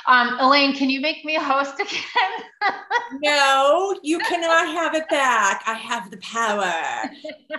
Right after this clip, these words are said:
Speaker 2: Hang
Speaker 1: All
Speaker 2: on
Speaker 1: right,
Speaker 2: one
Speaker 1: if I
Speaker 2: second.
Speaker 1: show this to you guys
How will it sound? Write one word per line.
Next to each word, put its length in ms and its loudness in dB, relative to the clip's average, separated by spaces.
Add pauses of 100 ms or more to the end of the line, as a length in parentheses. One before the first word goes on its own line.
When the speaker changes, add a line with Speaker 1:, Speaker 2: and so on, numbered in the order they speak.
(400)
Speaker 2:
Hang 140 -2
Speaker 1:
All 80 4
Speaker 2:
on 120 4
Speaker 1:
right, 100 -2
Speaker 2:
one 80 -10
Speaker 1:
if 160 -8
I 100 -4
Speaker 2:
second. 180 -10
Speaker 1:
show 300 0
this 240 -10
to 60 -10
you 120 -10
guys 420 0